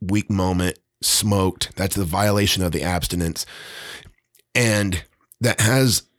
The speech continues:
a pretty reliably predictive effect in people, in that they'll just kinda say, s-, "Ah, screw it. All that time lost, thirty days down the drain. Why did I even try? Just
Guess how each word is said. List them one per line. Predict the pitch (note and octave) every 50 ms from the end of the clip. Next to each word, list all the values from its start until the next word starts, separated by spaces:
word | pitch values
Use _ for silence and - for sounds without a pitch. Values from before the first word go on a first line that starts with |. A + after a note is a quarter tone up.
| _ _ _ -
a | - G#2 -
pretty | - - - C#3+ D3 C#3 C3+ C3 B2+ A#2+
reliably | G#2+ G2+ G#2+ G2 F#2 F#2+ F#2 F2+ F2 F#2 G2+ G2+ G#2 F#2+ F#2 G2+ G2 G2+ G2 G2 G2 G2 G2 G2+ F#2+ F#2 F#2 F#2 F#2 F2+ D#2 - -
predictive | - G2 F#2 F2 D#2+ G2 F#2 F2+ - - G2 F#2 E2 D#2 - - - _ _ _ _ _ _ _ _ _ _ _ _ _ _ _ _ _ _ _ _ _ _
effect | - F#2 - - - - F2+ - - - - - - -
in | G2+ G2 F2 D2
people, | - E2+ E2+ E2+ - D#2 D2+ D2 B1 - _ _ _ _ - - - - - -
in | G2+ G2+ G#2
that | G2 G2 -
they'll | - G2 G2
just | G2 G2+ - -
kinda | - G#2 G#2+ G2 F#2
say, | F2+ - - F#2+ F#2 F2+
s-, | E2+ - - - -
"Ah, | G#2+ F#2+ E2+ D#2 - -
screw | - - - - - - - E2+ C#2 C2 A#1
it. | G1+ - - - - - - - - - -
All | F#2+ G#2 A#2
that | A#2 A2+ G#2 F#2+ - -
time | - F#2 G2 G2 F#2 E2+
lost, | E2 E2+ D2+ C#2+ C2+ - - -
thirty | - A2 G#2 G#2 G2+
days | F2+ F#2+ F#2+ G2 G2 E2+
down | - F2+ F#2 F2+ F2 F2+
the | F2+ D#2+
drain. | C#2+ - - F2 E2+ E2+ F2 E2 -
Why | - E2+ F#2+ G2+ G2+ G2
did | G2
I | G2 G2
even | F#2+ F#2 F#2 F2 E2+
try? | - - - E2+ F2 E2+
Just | F2 E2 -